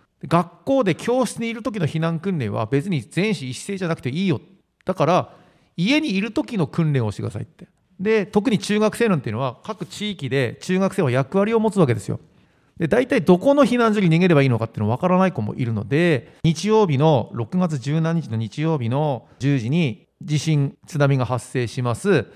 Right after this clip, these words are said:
登校日なんだけど学校に来るなって言ってあるんですよ。家にいろと。で、それで一斉にサイレンが市内に鳴るので、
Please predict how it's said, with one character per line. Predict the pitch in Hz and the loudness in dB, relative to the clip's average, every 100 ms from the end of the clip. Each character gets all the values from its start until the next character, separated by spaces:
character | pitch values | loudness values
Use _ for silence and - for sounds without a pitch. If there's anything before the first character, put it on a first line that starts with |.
| - _ _ _ | -20 _ _ _
登 | 262 302 302 | 0 0 4
校 | 311 | 2
日 | 226 | 2
な | 139 | -2
ん | |
だ | |
け | 110 | -2
ど | 113 | -2
学 | 170 - | -2 -2
校 | 190 | -4
に | |
来 | - 311 | 0 0
る | 214 | 2
な | 151 | -2
っ | |
て | - | -4
言 | |
っ | - | -6
て | |
あ | 107 | -6
る | |
ん | 101 | -6
で | |
す | - | -12
よ。 | 107 _ _ _ _ | -16 _ _ _ _
家 | 156 247 | -2 0
に | 202 | 2
い | 131 | 2
ろ | 156 | 0
と。 | - - _ _ _ _ _ _ _ _ - | -2 -10 _ _ _ _ _ _ _ _ -6
で、 | 175 | -4
そ | - 202 | 0 2
れ | 214 | 2
で | 262 262 - - _ - | 2 2 0 -6 _ -6
一 | - | -2
斉 | 185 | 0
に | 160 | 2
サ | - 190 | 4 4
イ | |
レ | 160 | 2
ン | |
が | 113 | -2
市 | - 156 | -4 0
内 | 135 | 2
に | |
鳴 | 127 | 2
る | 151 | 2
の | 139 | 2
で、 | 107 110 101 | 0 -2 -4